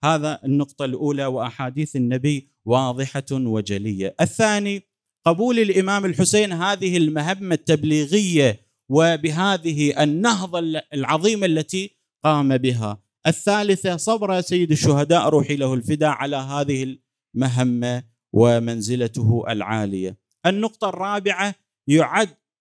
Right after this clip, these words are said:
سيد الشهداء روحي له الفداء حلقة الوصل بهذه السلسلة المباركة المؤيدة والمسددة من قبل الله تبارك وتعالى التي ابتدأت بالنبي الأعظم صلى الله عليه وآله وسلم،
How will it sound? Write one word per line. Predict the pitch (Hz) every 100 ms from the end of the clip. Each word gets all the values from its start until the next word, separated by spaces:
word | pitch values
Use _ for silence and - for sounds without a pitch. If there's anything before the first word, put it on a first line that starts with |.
| _ _
سيد | - 180 185 180
الشهداء | 180 - 151 147 165 127 147
روحي | 202 202 196
له | 180 170
الفداء | 170 156 180 170 170 160 _ _
حلقة | - 156 170 196 202 180 -
الوصل | 147 127 120 160 - - 120 107 90 _ _ _
بهذه | 131 123 143 160 147 135 143
السلسلة | - - 247 190 - 175
المباركة | 156 151 147 151 143 139 135 151
المؤيدة | 143 135 139 165 185 147 131 123 120
والمسددة | 131 131 139 123 190 170 147 127 123 107 _ _ -
من | 156 147
قبل | 196 190 170
الله | 151 156 185 185
تبارك | 170 156 151 139 139
وتعالى | 135 127 139 175 190 190
التي | 160 160 175 175 175 170 _ _ -
ابتدأت | 139 _ 196 170 175 165 160 - _ -
بالنبي | 131 135 131 127 185 170
الأعظم | 156 147 147 151
صلى | 147 151 151
الله | 147 147 131 131
عليه | 143 135
وآله | 135 139 143 135
وسلم، | 135 131 151 143 151 160